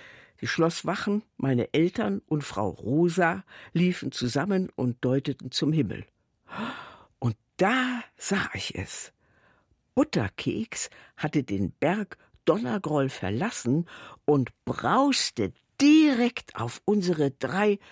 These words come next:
Schlösser zu. Sein roter Schuppenpanzer glühte wie Feuer,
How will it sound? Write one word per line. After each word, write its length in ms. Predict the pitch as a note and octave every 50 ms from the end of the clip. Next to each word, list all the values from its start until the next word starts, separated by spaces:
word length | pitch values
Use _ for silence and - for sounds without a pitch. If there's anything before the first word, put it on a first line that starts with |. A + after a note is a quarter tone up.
| - _
Schlösser 580 | - - - - D#3+ E3 D#3 - E3 D3+ C#3 -
zu. 280 | - - - - A2 - _ _ _ _ _ _ _ _ _ _ _ _ _ _
Sein 280 | - C#3 B2+ C3 B2
roter 480 | A2 G#2+ C#3 F3 F3+ F3 - D#3 B2+ C3+
Schuppenpanzer 1000 | - - - B3 - - D#3+ C#3+ - - - E3+ D#3 F3 E3+ - - E3 D3 C#3+ - - - - _ _ _
glühte 640 | - G3+ G3+ B3+ D4 C#4+ A#3+ - - D3+ G#2+ G#2+ C3
wie 140 | F#3+ G#3
Feuer, 500 | - - - - F#3+ A3+ F#3+ A#2+ F#2+ F#2